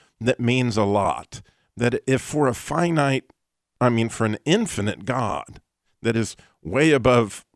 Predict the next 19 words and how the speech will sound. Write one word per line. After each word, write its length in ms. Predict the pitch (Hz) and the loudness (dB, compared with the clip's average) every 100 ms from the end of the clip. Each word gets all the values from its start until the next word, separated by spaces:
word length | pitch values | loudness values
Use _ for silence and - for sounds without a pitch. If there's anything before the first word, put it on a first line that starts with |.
| - | -2
<clears throat> 140 | - 202 | 0 2
our 400 | 165 92 117 156 | 2 4 2 4
reality 640 | 110 73 65 78 87 127 _ _ _ _ _ _ _ _ _ _ - 120 _ | 2 0 -8 -8 -8 -8 _ _ _ _ _ _ _ _ _ _ -12 -12 _
in 240 | 113 104 90 | -2 -2 -2
time 440 | 113 117 123 117 | -2 2 2 2
and 160 | 98 95 | 0 -2
space 440 | - 113 120 - | -4 -2 -2 -4
and 80 | 101 | -4
everything 340 | 107 98 95 | -2 -2 -2
else, 500 | 76 147 78 95 - _ _ _ _ - | -6 -8 -8 -8 -12 _ _ _ _ -12
to 140 | - 123 | -4 -4
create 400 | - 127 127 123 | -2 0 2 2
a 120 | 110 | 0
finite 680 | 107 - 143 180 151 117 - | -2 -6 -6 -2 0 0 -2
world 400 | 95 131 123 98 | -2 2 4 2
where 160 | 92 104 | 2 -2
he 220 | - 147 | 0 -2
could 200 | - 107 | -2 -4
exist, 560 | 98 90 110 117 - | -4 -4 -4 -4 -6